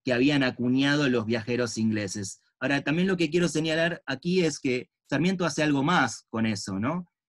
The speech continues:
Y enseguida asume esa perspectiva extranjera de los viajeros, pero la adapta,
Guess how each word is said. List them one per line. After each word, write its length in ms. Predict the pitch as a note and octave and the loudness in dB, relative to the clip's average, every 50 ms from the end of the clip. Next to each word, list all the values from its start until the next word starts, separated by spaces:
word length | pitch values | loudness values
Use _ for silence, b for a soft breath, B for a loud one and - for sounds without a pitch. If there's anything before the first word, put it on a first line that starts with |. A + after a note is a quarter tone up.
| _ _ - | _ _ -4
Y 280 | A#2 A2+ A2 A2 A2 - | -2 0 0 0 0 -2
enseguida 640 | A#2+ B2 A#2 - B2 C3+ D#3 F3+ F#3 F3 F3 - - | -4 -4 -2 2 4 4 6 6 4 2 0 -2 -4
asume 400 | - B2 - - G#3+ A3 F#3+ F3 | -6 -6 -4 -4 -2 0 0 0
esa 240 | D3 - C#3+ C3+ C3 | 0 0 -2 -4 -4
perspectiva 520 | C3 B2 A2+ - B2+ A#2+ B2 D3 D#3 D#3 D3 | -4 -6 -6 -6 -8 -6 -2 -2 0 0 0
extranjera 800 | C3 - - C#3 C3+ C#3 C3 - - F3 E3 D#3 D3+ D3+ D3 | -2 -4 -4 -2 -2 -2 -2 -2 -2 -2 0 0 0 0 0
de 100 | C3 A2+ | -2 -2
los 140 | A2+ A2+ A2 | -2 -2 -2
viajeros, 720 | A2+ B2+ C3 - - E3 D#3+ D3 D3 D#3+ F3+ F3 - - _ _ _ _ _ _ _ _ _ _ _ - | -4 -4 -4 -4 -2 -2 -2 -2 -2 -4 -6 -8 -10 -16 _ _ _ _ _ _ _ _ _ _ _ -4
pero 480 | C3+ C#3+ D#3 E3+ F3+ F#3+ F#3 F3+ _ _ _ _ _ - | 0 2 2 2 2 2 0 -4 _ _ _ _ _ -4
la 160 | B2 B2+ A#2 | -2 0 2
adapta, 600 | B2 C#3 C#3 C3+ A#2+ G2+ - _ A2+ F#2+ F2 - | 2 4 4 4 2 0 -4 _ -8 -8 -8 -8